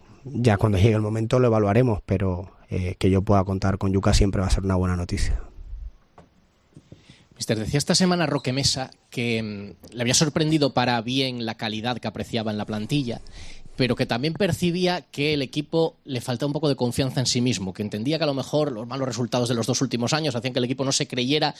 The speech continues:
Speaker 2: el
Speaker 1: Ujú.
Speaker 2: potencial que tenía. No sé si compartes ese, ese diagnóstico.
Speaker 1: Yo creo que eso podía pasar, pero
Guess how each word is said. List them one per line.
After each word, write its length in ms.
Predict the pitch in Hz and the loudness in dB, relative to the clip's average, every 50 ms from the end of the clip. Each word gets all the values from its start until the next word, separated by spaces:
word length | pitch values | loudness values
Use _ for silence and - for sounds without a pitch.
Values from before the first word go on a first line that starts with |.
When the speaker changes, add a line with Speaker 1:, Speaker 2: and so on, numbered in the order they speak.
| - - - | -16 -12 -6
Speaker 2:
el 140 | 123 113 120 | -2 -2 0
Speaker 1:
Ujú. 60 | 107 | 0
Speaker 2:
potencial 420 | 110 113 98 113 110 123 131 123 - | 0 -2 -2 -2 -2 0 -2 -2 -2
que 100 | 131 - | -4 -2
tenía. 320 | - 113 110 104 95 98 | -2 -4 -4 -4 -6 -6
No 80 | 113 110 | -4 -2
sé 60 | 139 | 0
si 80 | 151 | 0
compartes 480 | 135 139 131 123 135 127 - - - - | 2 2 2 2 0 -2 0 -4 -4 -4
ese, 420 | 117 - - 120 110 107 107 101 - - - _ _ _ - | -4 -4 -2 -2 0 0 -2 -4 -8 -14 -20 _ _ _ -8
ese 340 | 135 117 104 - - 117 104 | -6 -6 -6 -4 -4 -4 -2
diagnóstico. 840 | 110 110 98 107 117 117 107 - - 110 98 - - 95 95 - _ _ _ _ _ _ _ _ _ _ - - - - - - - - - - - - - - - - - - - _ _ - _ - | 0 0 -2 0 -2 0 0 -2 -4 -4 -10 -8 -8 -8 -8 -10 _ _ _ _ _ _ _ _ _ _ -20 -20 -20 -20 -20 -20 -20 -20 -20 -20 -20 -20 -20 -20 -20 -20 -20 -20 -20 _ _ -12 _ 4
Speaker 1:
Yo 120 | 160 170 | 4 6
creo 140 | 165 175 180 | 6 6 6
que 60 | 170 | 6
eso 180 | 180 156 185 160 | 4 4 4 4
podía 240 | 165 156 160 165 147 | 6 6 6 6 4
pasar, 400 | 131 123 - - 135 123 110 - | 4 2 2 4 2 2 2 0
pero 580 | - 117 110 110 113 113 113 110 107 107 - | 0 0 2 4 4 4 4 4 2 2 0